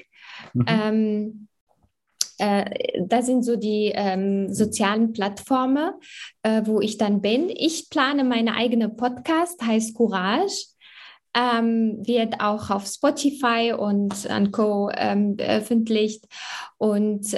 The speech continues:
Speaker 2: ähm, ähm, da bin ich auch, ähm, mit meinem Podcast kann man mich auch finden. Ansonsten wird ein Buch jetzt Ende dieses Sommer raus,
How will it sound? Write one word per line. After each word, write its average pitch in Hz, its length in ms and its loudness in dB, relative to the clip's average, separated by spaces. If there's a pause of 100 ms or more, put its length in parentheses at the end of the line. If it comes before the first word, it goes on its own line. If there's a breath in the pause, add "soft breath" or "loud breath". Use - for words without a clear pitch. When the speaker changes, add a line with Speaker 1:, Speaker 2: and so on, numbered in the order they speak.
Speaker 2:
ähm, 196 760 2
ähm, 190 600 0
da 196 140 2
bin 202 220 0
ich 202 280 -4
auch, 185 380 -2 (100)
ähm, 185 340 2
mit 208 260 0
meinem 190 240 2
Podcast 226 400 0
kann 202 180 0
man 196 200 0 (100)
mich 208 260 0
auch 233 220 2
finden. 220 680 0 (440 loud breath)
Ansonsten 233 760 0
wird 233 300 0
ein 214 420 0
Buch 262 380 0
jetzt 240 260 0
Ende 226 280 0
dieses 202 360 -2
Sommer 247 380 0
raus, 220 460 -2